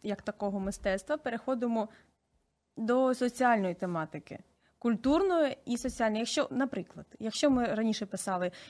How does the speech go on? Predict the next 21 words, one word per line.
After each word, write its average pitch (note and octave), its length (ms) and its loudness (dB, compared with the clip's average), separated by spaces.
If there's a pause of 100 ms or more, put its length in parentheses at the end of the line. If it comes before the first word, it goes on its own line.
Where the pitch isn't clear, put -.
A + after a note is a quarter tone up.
інтерв'ю C4+ 340 4
з E4 60 -2
митцями, F#3 680 2 (360)
тексти C4+ 300 0
про C#4+ 180 2
митців, A3+ 580 2 (140)
ну, B3+ 140 2
в F3+ 140 -4
більшості G3+ 500 -2
випадків, E3 540 -6
так, D#4 260 0 (220)
то B3+ 100 0
сьогодні C#4 520 4
ми B3 200 6
вже G#3+ 380 2
пишемо F#3+ 640 -2
і C#4 320 0 (100)
про C4 380 4
фешн-індустрію, F#3 1500 -4
і B3 160 -2
про, B3 600 2